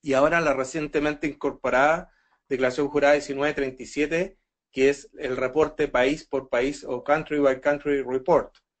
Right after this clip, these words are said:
Nosotros hemos visto en, en, a, a raíz de la, la reciente reforma tributaria que hay nueva normativa que se ha incorporado en, en Chile, en la, en nuestra legislación,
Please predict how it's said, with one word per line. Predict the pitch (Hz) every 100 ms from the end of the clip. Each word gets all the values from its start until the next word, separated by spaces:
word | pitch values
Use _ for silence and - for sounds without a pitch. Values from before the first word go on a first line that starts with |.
| _ _ _ _ _
Nosotros | 147 143 175 180 196
hemos | 190 170
visto | 180 190 - 196 180 175
en, | 151 131 131
en, | 127 127 120 123
a, | 127 127 127 113 113 110
a |
raíz | 120 139 151
de |
la, | 147 135 127 120
la | 120
reciente | 123 123 160 160 147
reforma | 139 165 156 151 143 135
tributaria | 131 139 139 151 147 156 196 _ _ _ _ _
que | - 151 147 147 143 143 -
hay | 151
nueva | 170 185 196
normativa | 185 165 147 170 180 180
que | 143
se | -
ha | 156
incorporado | 160 160 - 143 156 175
en, | 170 -
en | 127 131
Chile, | - 151 131 190 - _ _ _
en | 131
la, | 123
en | 127
nuestra | 131 139
legislación, | 131 127 147 147 175 175 214